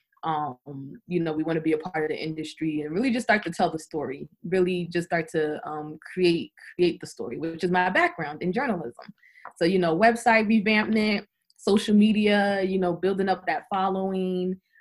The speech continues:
um, being able to connect with some P R people is where I started to lend. And the more I started to do it, the more research intensive it became for me. So now I'm just researching everything cannabis industry, not just marketing.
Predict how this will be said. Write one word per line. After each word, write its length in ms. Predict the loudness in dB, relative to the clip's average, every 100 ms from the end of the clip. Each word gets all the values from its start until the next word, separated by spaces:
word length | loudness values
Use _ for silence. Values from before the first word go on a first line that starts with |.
| -6
um, 220 | -4 -2
being 160 | 0 0
able 200 | 0 -4
to 140 | -6
connect 360 | -2 2 2 0
with 100 | -10
some 160 | -10
P 180 | -6 -2
R 320 | 0 0 -2 -6
people 380 | -6 -2 -2
is 100 | -2
where 100 | -4
I 40 | -6
started 260 | -6 -8 -8
to 60 | -10
lend. 240 | -10 -8
And 80 | -8
the 80 | -2
more 400 | 2 2 2 0 -2 0
I 120 | 0
started 380 | 2 0 0 -2
to 140 | -6 -6
do 240 | -6 -4
it, 180 | -4 -4 -8 _ _ _ _
the 60 | -2
more 280 | 0 2 0
research 560 | 4 4 2 -2 -2
intensive 500 | -2 -2 -2 -2 -4 -6
it 120 | -12
became 380 | -10 -4 -2 -4
for 140 | -8
me. 160 | -14 -10
So 140 | -4
now 160 | -2 2
I'm 120 | 2
just 180 | 2 0
researching 420 | 0 0 -2 0
everything 400 | 0 -2 -6 -8
cannabis 400 | -8 -12 -12 -14
industry, 440 | -14 -14 -14 -12 -8
not 200 | -6 -8 -8
just 160 | -10 -6
marketing. 580 | -8 -8 -10 -12 -12